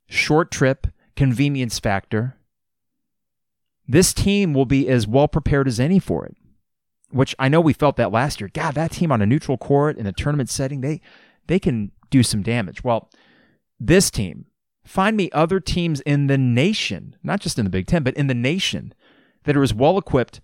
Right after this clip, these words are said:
for this weirdness that we're about to go through. The fact that on the road and in neutral sites, this team did pretty damn well last year. Actually, yeah, I say neutral sites.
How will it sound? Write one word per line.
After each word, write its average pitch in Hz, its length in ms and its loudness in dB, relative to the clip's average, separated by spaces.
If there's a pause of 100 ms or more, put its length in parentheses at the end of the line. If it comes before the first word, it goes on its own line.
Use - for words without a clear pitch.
(120)
for 131 220 -2
this 113 560 0
weirdness 117 640 2
that 127 100 0
we're 120 80 2
about 113 200 2
to - 60 -6
go 101 160 0
through. - 260 -12 (1600)
The 135 120 -2
fact 147 320 0
that 120 180 -2 (320)
on 151 220 0
the 131 80 0
road 113 480 0 (340)
and 131 160 0
in 120 80 2
neutral 131 320 0
sites, 110 320 -4
this 120 220 0
team 113 400 -2 (560)
did 123 160 -4
pretty 165 240 0
damn 120 200 2
well 120 200 2
last 92 320 -4
year. 73 180 -8
Actually, 113 320 -4 (120)
yeah, 117 200 -4
I 104 40 -2
say 113 180 -2
neutral 104 320 0
sites. - 580 -6